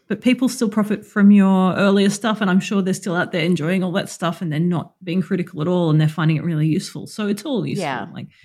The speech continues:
Speaker 2: We,
Speaker 1: is
Speaker 2: we
Speaker 1: all
Speaker 2: are,
Speaker 1: good.
Speaker 2: we are our worst critics.
Speaker 1: Oh, I'm terrible. I'm just, uh,
Speaker 2: <laughs>
Speaker 1: absolutely.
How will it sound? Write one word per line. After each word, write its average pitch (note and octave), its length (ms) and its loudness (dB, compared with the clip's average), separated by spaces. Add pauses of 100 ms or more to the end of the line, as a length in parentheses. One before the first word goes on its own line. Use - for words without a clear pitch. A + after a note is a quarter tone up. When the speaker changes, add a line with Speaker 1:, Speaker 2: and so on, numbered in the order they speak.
(100)
Speaker 2:
We, D#4 180 -4
Speaker 1:
is G#3+ 80 -2
Speaker 2:
we D#4 120 -2
Speaker 1:
all D#3+ 100 4
Speaker 2:
are, D3+ 240 2
Speaker 1:
good. - 60 -16
Speaker 2:
we C4 140 0
are F3 140 2
our D#3 140 0
worst C3+ 240 -8
critics. - 520 -16 (320)
Speaker 1:
Oh, G#3+ 160 2
I'm F3+ 140 8
terrible. C3+ 460 -2
I'm D3 160 4
just, - 320 -8
uh, - 60 -2 (300)
Speaker 2:
<laughs> - 240 -20
Speaker 1:
absolutely. C3+ 680 -8